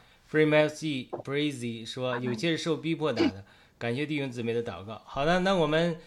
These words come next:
进入下一个环节啊。那我们，呃，是，呃，每个人先有一，一分钟、两分钟自由交通吧，把心头的负担，或者说这一周想要分享的，呃，讨论或者体会先讲一下，然后一会儿呢，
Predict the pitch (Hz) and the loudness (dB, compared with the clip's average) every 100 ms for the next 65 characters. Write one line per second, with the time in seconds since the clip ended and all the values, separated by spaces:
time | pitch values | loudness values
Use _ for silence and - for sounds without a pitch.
0 | - - - 175 165 196 160 143 135 123 | -20 -12 -2 0 2 4 4 4 0 0
1 | 127 127 107 110 117 110 - _ _ - | 0 0 -2 -2 -4 -6 -14 _ _ -2
2 | 165 165 156 160 156 151 165 170 170 175 | 2 4 2 -2 -4 0 2 2 2 2
3 | 175 160 156 156 151 151 180 165 160 - | -2 0 2 4 2 0 0 0 -2 -16
4 | - - 147 151 147 147 147 143 _ _ | -20 -10 -4 -2 0 0 -2 -6 _ _
5 | _ 151 151 160 190 165 170 165 185 180 | _ 0 2 2 4 4 4 0 0 2
6 | 143 139 165 180 160 170 165 165 165 139 | 2 0 -2 -6 -4 -4 -2 0 2 2
7 | 123 143 147 170 160 131 143 135 156 156 | 0 -2 -4 -2 -2 0 2 2 0 0
8 | 113 - - - - 131 127 170 151 139 | -2 -4 -14 -20 -4 -2 -2 -2 0 0
9 | 143 147 156 135 135 139 123 131 123 123 | -2 -2 -2 2 2 2 -2 -4 -4 -4
10 | 131 131 131 147 127 131 127 123 123 - | -2 -2 -2 -2 -2 -2 -2 -2 -6 -12
11 | - _ - 120 120 123 143 147 139 107 | -20 _ -6 -2 -2 -4 -6 -4 -4 -4
12 | 104 104 101 - _ - 110 110 107 107 | -4 -8 -12 -18 _ -14 -8 -6 -6 -6
13 | 104 110 - 107 117 127 113 120 123 - | -6 -8 -8 -6 -4 -4 -4 -4 -6 -10
14 | 110 110 147 127 135 131 123 113 82 107 | -10 -6 -4 -4 -6 -8 -8 -10 -10 -8
15 | 127 98 110 127 135 147 170 165 - 110 | -8 -8 -6 -4 -2 0 0 -2 0 -2
16 | 107 123 127 | 0 0 -2